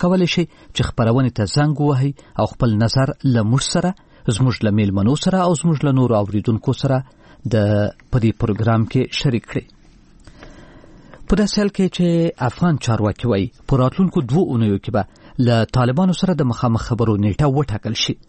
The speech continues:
د افغانستان لپاره د روسیې استازی زمیر کابلوف وایي، په نږدې راتلونکي کې د وسلوالو طالبانو او افغان حکومت ترمنځ د سولې د خبرو د پیل امکان نه ویني. بل لور ته د افغانستان د سولې د شورا غړی عطا-، عطاالله لودین وایي، د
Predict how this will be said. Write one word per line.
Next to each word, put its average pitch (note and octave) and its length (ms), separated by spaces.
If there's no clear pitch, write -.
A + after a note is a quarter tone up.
د - 40
افغانستان - 580
لپاره F#3 240
د E3+ 180
روسیې D#3+ 260
استازی D3 400
زمیر G#2+ 300
کابلوف A#2+ 440
وایي، G3+ 180
په - 160
نږدې G3+ 420
راتلونکي A#2 520
کې - 100
د C3+ 120
وسلوالو E3 440
طالبانو D#3+ 420
او A#2 120
افغان D#3+ 360
حکومت A#2 380
ترمنځ A#2 340
د D#3 40
سولې A#2+ 240
د - 20
خبرو C3+ 280
د C3 260
پیل A2 280
امکان C3 360
نه G#2+ 120
ویني. A2+ 220
بل A2+ 160
لور D3+ 120
ته - 160
د - 80
افغانستان F3+ 380
د D#3+ 120
سولې E3 300
د B2+ 120
شورا D3 280
غړی D#3 240
عطا-، A#2+ 340
عطاالله A2+ 500
لودین G#2+ 340
وایي، F3 160
د C3+ 40